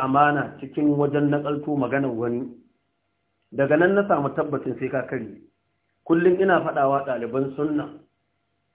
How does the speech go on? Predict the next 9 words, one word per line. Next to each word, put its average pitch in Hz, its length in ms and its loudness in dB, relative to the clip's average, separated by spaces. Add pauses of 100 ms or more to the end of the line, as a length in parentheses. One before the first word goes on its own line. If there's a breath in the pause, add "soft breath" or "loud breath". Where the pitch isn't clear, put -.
(380)
cewa 147 260 -2
ko 175 240 2
sun 180 200 2
saba 175 300 4
da 131 100 -2
mutum 123 380 -4
da 117 140 -8
shi 143 160 -6
a 139 160 -8